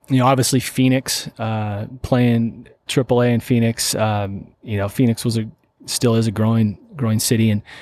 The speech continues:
uh, the only game in town really was the, at the major level was the Suns at the time. You know, they played through the winter, and so in the, in the spring and the summer, you know, we were it, the Phoenix Firebirds,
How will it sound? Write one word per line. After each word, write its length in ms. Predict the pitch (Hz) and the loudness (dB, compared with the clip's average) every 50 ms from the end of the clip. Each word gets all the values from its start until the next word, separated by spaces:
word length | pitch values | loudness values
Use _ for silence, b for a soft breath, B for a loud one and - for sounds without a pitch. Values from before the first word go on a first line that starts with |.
| B B B | B B B
uh, 220 | B 120 110 110 110 | B -4 -2 -2 -2
the 120 | 113 117 | -2 0
only 220 | 139 135 131 131 120 | 2 4 4 4 4
game 220 | 123 135 131 127 | 4 4 4 4
in 80 | 120 120 | 4 4
town 300 | - 127 123 123 123 120 | 4 4 4 4 4 4
really 180 | 117 120 123 | 4 4 4
was 300 | 117 113 113 113 104 107 | 4 4 2 2 0 -2
the, 240 | - 113 113 107 101 | -6 -6 -8 -6 -6
at 60 | 107 | -4
the 60 | 117 | -2
major 240 | 107 110 110 107 117 | 0 0 0 0 0
level 220 | 110 113 107 117 110 | 0 0 -2 -2 -4
was 140 | 107 98 | -4 -4
the 60 | 101 98 | -6 -4
Suns 440 | - - 117 110 113 120 - - | -2 0 0 0 0 -2 -4 -6
at 80 | 107 104 | -8 -10
the 60 | 110 | -8
time. 400 | 107 - 117 107 107 107 107 107 - B B B B B B | -4 -4 -2 -2 -2 -4 -6 -8 -10 B B B B B B
You 120 | - 113 110 | -6 -4 -2
know, 120 | 107 104 | 0 0
they 120 | 104 113 - | 0 0 0
played 180 | - 113 104 | 0 0 0
through 80 | 120 110 | 0 0
the 100 | 110 110 | 0 0
winter, 240 | 117 123 120 117 117 | 2 2 2 2 0
and 140 | 113 104 | 0 0
so 140 | - 127 110 | 0 0 0
in 80 | 107 107 | 0 0
the, 220 | 107 104 104 - - | -2 -4 -6 -8 -8
in 100 | - 131 | -8 -6
the 60 | 113 104 | -6 -4
spring 500 | - - - - - 156 151 151 151 139 | -4 -4 -2 0 2 4 4 4 4 4
and 80 | 117 | 2
the 60 | 113 | 2
summer, 460 | - - - 135 127 127 127 131 135 - b b b b b | 0 2 2 2 2 2 0 -2 -4 -8 b b b b b
you 100 | b 113 | b -4
know, 100 | 113 110 | -2 0
we 180 | 110 123 135 135 | 2 2 4 4
were 100 | 127 123 | 4 4
it, 340 | 120 123 147 147 - - 143 | 4 2 2 0 -4 -14 -8
the 40 | |
Phoenix 300 | - - 131 123 120 - | -4 0 0 0 0 -2
Firebirds, 540 | - 127 120 120 120 123 127 135 131 - - | -2 -2 0 0 2 2 2 0 0 -2 -8